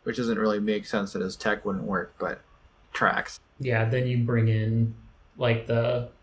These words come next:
Speaker 2: why didn't people, why didn't the wizards in Harry Potter just use guns to kill Voldemort?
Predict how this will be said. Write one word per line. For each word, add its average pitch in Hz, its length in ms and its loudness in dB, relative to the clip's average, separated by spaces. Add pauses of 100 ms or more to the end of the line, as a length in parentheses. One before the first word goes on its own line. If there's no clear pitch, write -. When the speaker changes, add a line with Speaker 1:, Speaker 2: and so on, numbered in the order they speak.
(240)
Speaker 2:
why 120 320 2
didn't 117 560 2
people, 113 840 2
why 123 160 2
didn't 123 240 4
the 113 120 6
wizards 113 580 2
in 113 260 0
Harry 113 320 2
Potter 113 420 0
just 113 240 -4
use 117 240 0
guns 110 680 -2 (120)
to 113 240 0
kill 117 380 0
Voldemort? 117 600 2